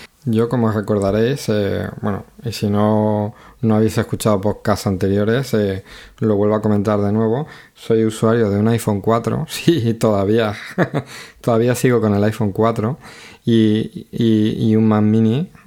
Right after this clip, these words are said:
Un Mac Mini sí que es, eh, finales dos mil catorce, o sea, lo tengo desde Navidades, lo tengo muy poquito tiempo.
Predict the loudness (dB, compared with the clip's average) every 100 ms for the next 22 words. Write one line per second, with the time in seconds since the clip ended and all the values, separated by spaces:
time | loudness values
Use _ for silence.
0 | -4 -2 0 0 0 -2 -6 -2 0 0
1 | -2 -2 0 0 -2 -2 0 0 0 -2
2 | -4 -10 _ _ -20 -18 -4 0 0 0
3 | 0 -2 -4 -4 -6 -4 -4 -4 -4 -4
4 | -4 -4 -4 -4 -2 -2 -2 -2 -4 -10
5 | -8 -4 -2 -2 -2 -4 -4 -4 -2 -4
6 | -6 -8